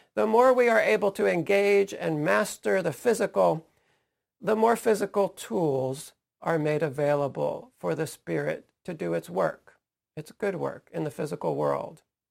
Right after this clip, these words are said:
The cleansing, this cleansing and engaging of the physical,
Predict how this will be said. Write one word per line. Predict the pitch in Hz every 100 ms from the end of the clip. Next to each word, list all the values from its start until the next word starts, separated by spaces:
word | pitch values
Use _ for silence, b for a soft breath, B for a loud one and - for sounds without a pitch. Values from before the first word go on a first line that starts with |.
| _ _ _ _ _ _ _
The | 165 185
cleansing, | - 214 226 226 226 226 226 233 233 220
this | 175 -
cleansing | - 208 226 226 220 208
and | 180 156
engaging | 143 131 190 220 214 202 208 208 202
of | 175 156
the | 147
physical, | - 208 214 - 202 98